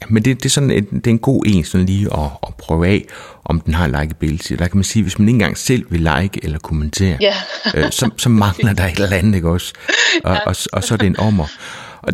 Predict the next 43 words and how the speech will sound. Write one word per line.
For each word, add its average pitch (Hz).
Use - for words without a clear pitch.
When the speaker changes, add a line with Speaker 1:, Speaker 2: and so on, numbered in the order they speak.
Speaker 1:
og 85
når 104
jeg 104
snakker 127
med 101
mine 92
medarbejdere, 87
så 80
gør 87
jeg 78
rigtig 101
meget 87
ud 87
af, 80
hvis 80
der 85
på -
noget 117
som -
helst 92
tidspunkt -
er -
noget, 95
der -
ikke 101
føles 98
rigtigt 95
i 82
maven, 80
så -
lad 92
være. 98
Altså, 90
det 110
kan -
simpelthen 139
ikke 135
betale 92
sig. -
Speaker 2:
Ja. 87
Speaker 1:
Øh, 82
der 78
Speaker 2:
Nej. 90